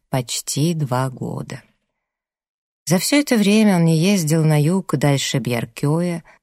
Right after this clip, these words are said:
у него было там свидание с Эрлингом, сыном Виткюна. На второе лето со дня отъезда Эрланда умер, наконец, Хэмминг, сын Алфа, и Эрланд получил после него воеводство в долине Оркидал.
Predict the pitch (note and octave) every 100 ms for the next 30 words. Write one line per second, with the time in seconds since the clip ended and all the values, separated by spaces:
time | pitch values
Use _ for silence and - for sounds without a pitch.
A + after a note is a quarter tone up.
0 | - D3 C#3 C3+ B2 C#3 B2+ C3 - C#3
1 | B2 C3+ A#2+ A#2 A2+ - C#3+ D#3 D3 C3
2 | B2 A#2+ - C3+ B2 A#2+ A#2 C3+ C#3+ _
3 | - C3 - _ _ _ _ _ _ -
4 | D3+ - D3 D#3 E3+ D3 B2 A#2 C3+ C3
5 | C3 C3+ B2 C3 B2+ C3 C#3+ C3+ C3 C3+
6 | C3 - - _ - D#3 D3 C#3 C#3+ C#3+
7 | C#3+ B2 - D#3 E3 D3 A#2+ A#2 - C3
8 | B2 B2+ D#3 D3 - D3+ - _ _ _
9 | _ - G#3+ A#3+ G#3+ G3+ F3 - F#3+ F3+
10 | - D#3 D3 B2 A2+ - B2+ B2+ B2+ A2+
11 | A#2 C#3 E3 - - C#3+ - - - B2
12 | C3+ B2+ C#3 C3 B2 A#2 - A2+ G#2+ C#3
13 | C#3